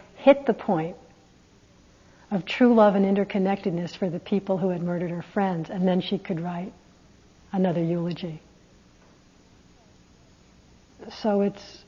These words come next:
it's not that, some people it might be more natural, but it's not that these people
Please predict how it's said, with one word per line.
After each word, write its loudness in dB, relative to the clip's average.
it's -8
not 2
that, 0
some 0
people 4
it 0
might 0
be 2
more 2
natural, 0
but -4
it's -4
not 0
that 0
these -4
people -2